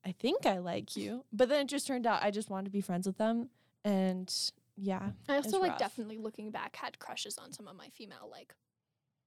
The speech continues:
Speaker 2: friends. I'd be like,
Speaker 1: Yeah.
Speaker 2: "I understand why all the boys in class think she's pretty."
Speaker 1: I kissed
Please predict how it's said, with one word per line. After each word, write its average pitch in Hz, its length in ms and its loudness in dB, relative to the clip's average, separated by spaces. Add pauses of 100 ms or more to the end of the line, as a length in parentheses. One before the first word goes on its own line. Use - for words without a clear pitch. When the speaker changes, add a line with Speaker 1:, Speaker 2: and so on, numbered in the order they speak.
(800)
Speaker 2:
friends. - 260 -6
I'd 339 120 2
be 311 60 2
like, 302 120 4
Speaker 1:
Yeah. 311 100 0
Speaker 2:
"I 359 60 6
understand 440 500 4
why 320 220 2
all 262 160 6
the 277 100 0
boys 240 280 -2
in 240 100 0
class - 440 -4 (200)
think 233 160 -4
she's - 240 -6
pretty." 226 440 -12 (300)
Speaker 1:
I 247 140 8
kissed 339 320 2